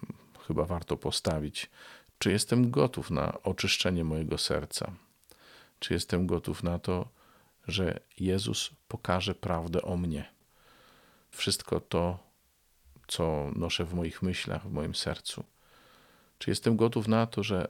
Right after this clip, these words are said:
oczyści mnie z tego wszystkiego? To może boleć czasem. I to jest właśnie nasze adwentowe wyzwanie, żeby nasza religijność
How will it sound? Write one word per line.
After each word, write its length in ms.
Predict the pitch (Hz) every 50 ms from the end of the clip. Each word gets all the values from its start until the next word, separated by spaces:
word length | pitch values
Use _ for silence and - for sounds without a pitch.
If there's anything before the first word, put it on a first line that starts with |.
| - -
oczyści 580 | 95 95 - - - 135 123 - - - 85
mnie 180 | 82 82 76 78
z 60 | -
tego 240 | - 73 - - -
wszystkiego? 540 | - - - - - - - - - - -
To 120 | - 87
może 240 | 90 101 98 107 101
boleć 440 | 101 117 110 - - - - - -
czasem. 420 | - - - - - - - - - _ _ _ _ _ _ _ _ _ _ _ _ _ _ _ _ _ _ _ _ _ _ _ _ _ _ _ _ _ -
I 60 | 131
to 100 | 120 -
jest 160 | - 131 95 -
właśnie 280 | - 85 - - 92
nasze 280 | 82 80 80 - - 85
adwentowe 680 | 82 82 101 90 85 - 87 80 82 82 80 80 82 - - - _ _ _ _ - -
wyzwanie, 840 | - 82 80 80 87 90 92 95 87 87 85 78 76 76 76 73 73 - _ _ _ _ _ - - _ - - - - - _ _ _ _ -
żeby 280 | 90 95 90 85 90
nasza 520 | 85 90 92 - - - 90 80 80 78 - -
religijność 1120 | 87 95 92 92 95 98 101 101 110 123 117 101 98 90 87 - - - - - - -